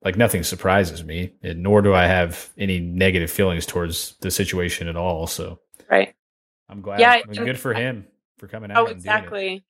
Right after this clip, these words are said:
Speaker 2: Yeah, I haven't had a chance to watch it yet. I don't have a T V, so I have to wait for it to come out on the internet. And apparently,
Speaker 1: <laughs> I
Speaker 2: apparently
Speaker 1: love that. So why don't you have a T V?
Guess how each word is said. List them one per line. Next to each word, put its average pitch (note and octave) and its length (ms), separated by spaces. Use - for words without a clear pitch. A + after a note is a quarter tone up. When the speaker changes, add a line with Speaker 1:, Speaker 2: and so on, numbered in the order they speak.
Speaker 2:
Yeah, G#3+ 260
I G#3+ 60
haven't A3+ 220
had A3 140
a G3 40
chance G3 300
to G3+ 60
watch G3 220
it - 60
yet. F#3+ 340
I A3+ 100
don't B3 140
have B3 100
a G#3+ 40
T G#3+ 200
V, F#3+ 200
so G3 140
I - 20
have G3 120
to G#3 60
wait G3 200
for G#3 60
it F#3+ 80
to - 60
come G3 120
out F#3 120
on F3+ 80
the F3 120
internet. F3 380
And F#3+ 100
apparently, F#3 340
Speaker 1:
<laughs> - 760
I B2 80
Speaker 2:
apparently B3 260
Speaker 1:
love - 20
that. G2 100
So B2+ 160
why C3 160
don't D#3 160
you D#3+ 80
have C#3+ 120
a B2+ 60
T B2 220
V? G2+ 280